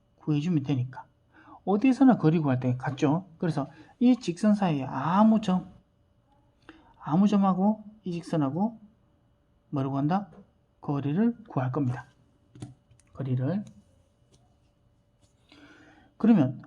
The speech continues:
어떻게 하냐면, 자, 보세요. 보통 쉬운 점이 여기 이가 있으니까요. 여기다가 X 영일 때 Y 값이 오 집어넣으면 영이 되죠. 그래서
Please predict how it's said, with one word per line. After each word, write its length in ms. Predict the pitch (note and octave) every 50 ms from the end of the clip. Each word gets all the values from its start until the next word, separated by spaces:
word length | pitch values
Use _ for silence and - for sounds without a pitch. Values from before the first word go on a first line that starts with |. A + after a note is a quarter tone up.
| _
어떻게 260 | - G#3+ G#3 - -
하냐면, 560 | B3 G3 D#3 C#3 C3+ E3 F3+ D#3 B2 B2+ D#3+ - - - _
자, 120 | - F3 D#3
보세요. 280 | D3+ E3 F3+ D#3 D3 - - - - _ -
보통 260 | F#3 A3 G#3 D4+ C#4+
쉬운 360 | - - - - C#4+ E4 E4
점이 540 | D4+ B3+ D#3 C#3 C#3+ D#3+ E3+ C#3+ C3 - - - - _ _ _ _ _ _ _
여기 400 | G#3 G#3+ A#3 A#3 G#3 D#3 C#3+ D3+
이가 180 | E3+ F#3+ C4 B3
있으니까요. 680 | F3 - - D3 C3+ C3 B2+ B2 B2+ D3+ F3+ F#3+ - - _ _ _ _ _ _ _ _
여기다가 540 | E3+ F3+ F#3 F3 C#3+ C3 D#3 F#3+ G#3 - - - - _ _ _ _ _ _ _ _ _ _ _ _ _ _ _ _ _ _ _ _ _ _ _ _ _ _ _ _ _ _ _ _ _ _ _ _ _ _ _ _ _ _ _ _ _ _ _ _ _ _ _ _ _ _ _ _ _ _ _ _
X 400 | - B3 A#3+ - - - G3 D#3+
영일 320 | C#3+ E3+ G3 G3+ E3 - -
때 260 | G3+ G#3 A3 A3+ - - - - _ _ _ _
Y 300 | E3 E3 F3 E3 D3 - -
값이 500 | C#3+ C3 - - - G#3 A3 G#3+ - - -
오 120 | D#3+ D#3+
집어넣으면 580 | D#3+ F3+ F3+ D#3 D3+ C#3+ C#3+ E3 F#3 G3+ G#3 - - - - _ _ _ _ _ _ _ _ _ _ _ _ _ _ _ _
영이 180 | D#3 D#3+ D3+ B2+
되죠. 280 | B2+ A#2+ - - - - _ _ _ _ _ _ _ _ _ _
그래서 280 | - F#3 F#3 D3+ D3+